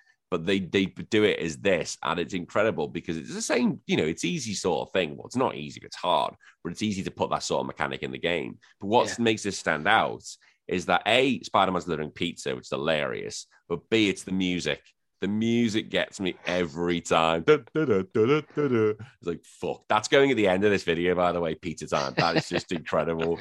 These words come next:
Speaker 1: It's just
Speaker 2: Yeah.
Speaker 1: awesome.
Speaker 2: Yeah, but, yeah, that, that was, that was always good fun. But once you got to the high levels, that was so hard. I remember just trying that over and over and over again, just trying to, like, shave, like, milliseconds off my time.
Speaker 1: Yeah,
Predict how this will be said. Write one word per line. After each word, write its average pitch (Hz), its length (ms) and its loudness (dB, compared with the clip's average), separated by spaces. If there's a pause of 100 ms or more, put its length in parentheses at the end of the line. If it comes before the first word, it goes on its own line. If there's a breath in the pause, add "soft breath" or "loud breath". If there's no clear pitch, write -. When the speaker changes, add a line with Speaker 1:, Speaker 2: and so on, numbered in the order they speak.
Speaker 1:
It's - 400 -4
just - 460 4
Speaker 2:
Yeah. 98 400 -2
Speaker 1:
awesome. 117 540 -2 (1500 loud breath)
Speaker 2:
Yeah, 117 320 6
but, 131 160 8 (120)
yeah, 107 260 4
that, 120 260 4
that 113 140 6
was, 92 340 -4
that 87 100 2
was - 140 -4
always 87 180 -8
good 82 140 -8
fun. 90 180 0
But 87 140 2
once 131 160 6
you - 60 -2
got 170 140 4
to - 60 0
the 113 60 4
high 131 240 2
levels, 107 320 4
that 110 100 -4
was - 100 -6
so 147 360 4
hard. 113 420 4
I 101 40 0
remember 127 280 0
just - 220 -6
trying 123 260 0
that 85 220 -4
over 123 400 8
and 107 80 6
over 104 240 4
and 101 80 -2
over 107 180 2
again, 85 240 -10
just - 160 -10
trying 104 200 0
to, 104 100 0
like, - 180 -2
shave, 120 340 4
like, 90 180 0
milliseconds 110 680 -2
off 107 120 0
my - 100 -8
time. 117 280 0
Speaker 1:
Yeah, 165 280 2